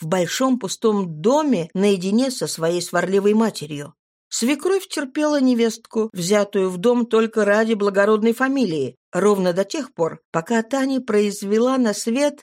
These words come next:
чудесную светлокожую девочку – Лючию. Дочка означала только одно. Почти все наследство, которое оставил после себя мой муж,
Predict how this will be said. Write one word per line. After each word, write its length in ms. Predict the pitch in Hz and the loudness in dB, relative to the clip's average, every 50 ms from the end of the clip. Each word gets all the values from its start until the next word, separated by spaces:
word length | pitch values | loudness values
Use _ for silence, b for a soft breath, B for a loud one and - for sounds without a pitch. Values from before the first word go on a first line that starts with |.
| _ | _
чудесную 880 | - - - 202 180 160 151 147 202 254 277 262 - - 285 277 269 262 | -8 -4 -4 -4 -4 -4 -6 -2 -2 -2 -2 -2 -6 -6 -4 -4 -2 -4
светлокожую 880 | 254 - - 208 202 208 208 185 180 180 - 247 262 262 233 254 247 233 | -4 -4 -4 -4 -4 -2 -2 -2 -2 -2 -2 -2 0 0 2 2 0 0
девочку – 720 | 185 180 185 160 151 147 139 - - - 170 156 190 _ _ - | 0 0 -2 -2 -2 -4 -6 -6 -10 -8 -10 -10 -10 _ _ -4
Лючию. 760 | 247 277 302 294 294 - - 202 185 160 156 135 - - - _ _ _ _ _ _ _ _ _ _ _ - | -2 -2 -2 -2 -4 -4 -4 -2 -4 -4 -4 -6 -8 -10 -12 _ _ _ _ _ _ _ _ _ _ _ -10
Дочка 580 | - 262 339 370 - - - - 302 285 294 294 _ | -2 0 0 0 0 -4 -4 -2 -2 -2 -2 -4 _
означала 680 | - 196 190 180 202 208 214 214 - 294 285 277 277 262 | 0 0 2 2 2 0 0 0 0 0 0 0 -2 0
только 340 | 277 277 269 262 269 254 | -2 -2 -2 0 -2 0
одно. 440 | 254 240 208 196 165 151 135 - - _ _ _ - | 0 0 -2 -2 -2 -2 -4 -6 -10 _ _ _ -4
Почти 400 | - 147 147 - - - 185 170 | -4 -2 -2 -2 -4 -4 -4 -4
все 240 | 170 - - 202 185 | -4 -2 -2 -2 0
наследство, 800 | 175 170 170 - - 220 247 262 262 262 - - - 151 147 | 0 -2 -4 -2 -2 0 0 0 0 -4 -10 -12 -6 -6 -6
которое 420 | 151 - 170 170 170 190 175 170 175 | -4 -4 -6 -2 -2 0 0 0 0
оставил 440 | 175 - - 208 208 196 196 185 | -2 -2 0 0 0 2 0 -2
после 380 | 180 - 196 190 185 - 175 170 | -4 -6 -8 -8 -6 -6 -8 -6
себя 320 | 170 - 185 185 190 185 | -4 -4 -2 0 2 2
мой 180 | 175 175 175 175 | 2 0 0 0
муж, 400 | 175 196 240 294 294 - - - | 0 0 0 0 -2 -6 -10 -14